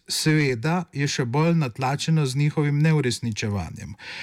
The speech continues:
Avstro-Ogrska, ki je bila nemara edina prenormirana državna skupnost svojega časa, Franz Kafka si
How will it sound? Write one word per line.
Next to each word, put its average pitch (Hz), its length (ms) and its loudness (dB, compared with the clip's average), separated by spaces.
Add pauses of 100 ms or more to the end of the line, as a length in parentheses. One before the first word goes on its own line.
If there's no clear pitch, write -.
(140)
Avstro-Ogrska, 156 1000 0
ki 127 160 -6
je 127 60 2
bila 147 380 2
nemara 147 500 2
edina 143 420 2
prenormirana 147 880 2
državna 135 580 2
skupnost 151 520 0
svojega 127 400 -2
časa, 127 580 -2 (600)
Franz 151 320 2
Kafka 120 500 -2
si 135 380 0